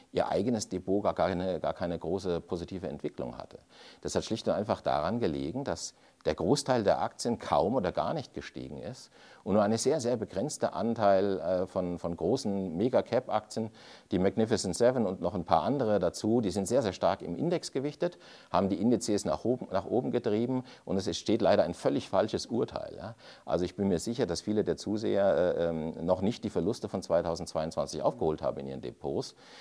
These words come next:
Das liegt nicht daran, äh, dass, äh, dass, dass irgendwie, ähm, die Auswahl besonders schlecht gewesen wäre, sondern dass, äh, die Aktienau-, dass die Aktienauswahl, äh,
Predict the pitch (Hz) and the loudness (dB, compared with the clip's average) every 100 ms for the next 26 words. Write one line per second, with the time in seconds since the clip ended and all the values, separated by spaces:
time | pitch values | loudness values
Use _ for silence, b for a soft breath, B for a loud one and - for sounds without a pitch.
0 | B - 90 123 - 110 - 82 98 110 | B 0 2 0 2 0 4 4 6 4
1 | 131 120 98 104 101 101 B B _ - | 2 2 4 4 4 0 B B _ -6
2 | 95 80 87 85 - 76 82 87 82 78 | -4 0 2 2 0 -2 0 2 2 0
3 | 80 80 82 71 76 80 - 78 - 85 | -6 -10 -12 -4 -2 -2 -4 -4 -4 -2
4 | 98 90 85 76 65 69 60 71 62 76 | -2 -2 -2 -2 -4 -6 -10 -10 -8 -4
5 | 65 107 135 123 113 123 113 123 - 101 | 0 2 6 6 4 2 0 -2 -2 0
6 | 110 113 92 90 104 147 - B B - | 2 2 2 2 2 -2 -6 B B 0
7 | 101 101 101 95 - - 78 82 - - | 4 6 6 4 0 -6 -4 -4 -6 -8
8 | - 60 98 87 90 - 80 - - - | -8 -4 -4 -2 -4 -4 -4 -4 -8 -8
9 | - 60 80 117 - 131 - 107 110 | -6 0 0 4 4 4 2 2 2